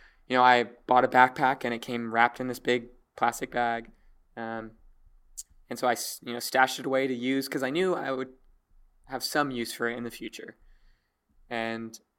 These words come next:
I have a pronghorn skull that I found that I'm going to be cleaning. But in the meantime, I wanted to put in the freezer, so I put this large skull in this large plastic bag that this backpack came in, and now it's in my freezer. You know, it, it's that simple, and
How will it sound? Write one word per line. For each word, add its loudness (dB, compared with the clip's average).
I -2
have -6
a -2
pronghorn 2
skull 0
that -4
I -2
found -4
that -4
I'm -6
going -6
to -8
be -6
cleaning. -12
But 0
in -4
the -4
meantime, 0
I 0
wanted -2
to -10
put -4
in -4
the -6
freezer, 0
so -4
I -2
put 0
this -4
large 4
skull 2
in -10
this -8
large 2
plastic -4
bag 0
that -10
this -12
backpack 0
came -12
in, -12
and -12
now 0
it's -10
in -8
my -4
freezer. -4
You -8
know, -10
it, -20
it's 0
that 8
simple, -2
and -8